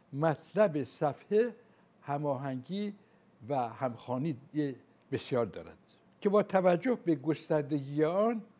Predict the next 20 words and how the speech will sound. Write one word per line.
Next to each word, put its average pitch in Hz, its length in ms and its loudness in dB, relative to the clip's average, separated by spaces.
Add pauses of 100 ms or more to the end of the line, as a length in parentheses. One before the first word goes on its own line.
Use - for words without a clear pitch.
(560)
از 165 200 4
مهمترین 160 600 0
ویژگی‌های 160 720 2
این 180 120 -6
کتاب 113 380 -6
است. - 320 -18 (260)
سکا 185 380 2
خانم 151 640 -2
مونا 143 280 0
فهیمیان 139 760 -4 (1080)
و 139 40 -4
آقایان 151 540 0
فاران 147 400 0
اتحاد 139 680 -2
و 110 240 0 (420)
جلال 147 420 4
محمودی 131 720 -2 (840)
در 170 120 6
طی 226 420 0
سالها 156 680 -2